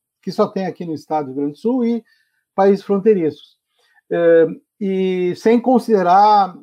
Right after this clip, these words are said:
ah, os impactos que isso tá gerando, né? Então, eu fiz um parecer longo,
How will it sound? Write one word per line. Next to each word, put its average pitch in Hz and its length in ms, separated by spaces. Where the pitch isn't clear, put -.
ah, 147 440
os 170 180
impactos 196 640
que 180 200
isso 175 120
tá 180 140
gerando, 151 380
né? 180 280
Então, 175 640
eu 156 200
fiz 165 360
um 151 160
parecer 170 720
longo, 147 760